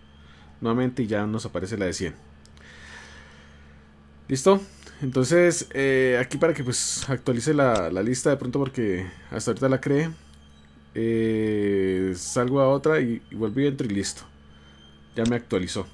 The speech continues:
Eh, si ustedes se fijan, ya está cien y por debajo debería ser noventa y seis.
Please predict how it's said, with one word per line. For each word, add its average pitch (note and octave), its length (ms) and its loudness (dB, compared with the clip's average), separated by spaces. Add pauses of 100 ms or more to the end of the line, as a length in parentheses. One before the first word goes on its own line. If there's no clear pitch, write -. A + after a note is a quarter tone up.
(1500)
Eh, D3 320 4 (520)
si - 80 -8
ustedes E3 180 2
se E3 120 2
fijan, D#3+ 220 2
ya D#3 120 6
está D3+ 400 2 (580)
cien F3 380 2 (560)
y F3+ 100 0
por F3+ 220 2
debajo D#3+ 220 6
debería C#3+ 260 4
ser D#3+ 180 0
noventa B2 320 0
y C3 40 -10
seis. - 400 -2